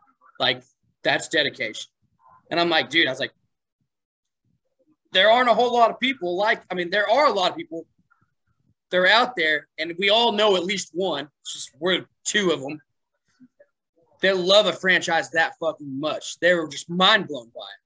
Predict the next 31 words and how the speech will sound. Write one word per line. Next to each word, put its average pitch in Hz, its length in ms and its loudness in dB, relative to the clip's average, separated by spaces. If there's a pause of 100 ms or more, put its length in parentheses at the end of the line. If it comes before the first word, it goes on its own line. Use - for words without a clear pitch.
(440)
But 147 100 -14
they 190 80 2
were 185 80 2
like, 165 240 0
"What 190 180 0
would 220 160 -8
you 180 120 -8
do 180 320 -2 (1120)
the 160 80 -6
day 170 260 2
that 160 180 2
happened?" 139 360 -6
I 135 60 -4
was 139 120 -8
like, 139 260 -4
"I 147 100 -2
really 175 340 -2
don't 156 360 -6
know." 127 300 -8 (180)
And 156 100 -8
I 156 60 -2
sat 170 280 -2
there 170 80 -4
and 151 80 -4
I 151 40 -6
was 139 100 -10
like, 127 160 -8 (1120)
"I'd 170 140 -4
probably 185 260 -2
cry. 196 420 2 (1120)
Um, 156 580 -2